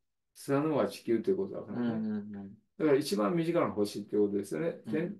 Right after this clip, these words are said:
Speaker 1: 天体に関わる中で、一番大きいのは太陽だし、
Speaker 2: うん。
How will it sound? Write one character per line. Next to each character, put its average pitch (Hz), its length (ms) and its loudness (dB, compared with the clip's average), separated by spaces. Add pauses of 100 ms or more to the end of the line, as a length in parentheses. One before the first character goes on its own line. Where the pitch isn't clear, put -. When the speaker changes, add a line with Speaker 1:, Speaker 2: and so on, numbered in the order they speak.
(100)
Speaker 1:
天 170 240 -2
体 170 220 0
に 165 100 -4
関 151 200 -4
わ 151 200 4
る 147 120 -2
中 139 240 -2
で、 156 400 0 (440)
一 151 200 -2
番 175 140 4
大 151 160 4
き 151 120 -2
い 135 40 -2
の 117 120 0
は 107 80 2
太 107 160 -2
陽 95 180 0
だ 95 160 -10
し、 151 340 -6
Speaker 2:
う 117 40 -8
ん。 107 180 -10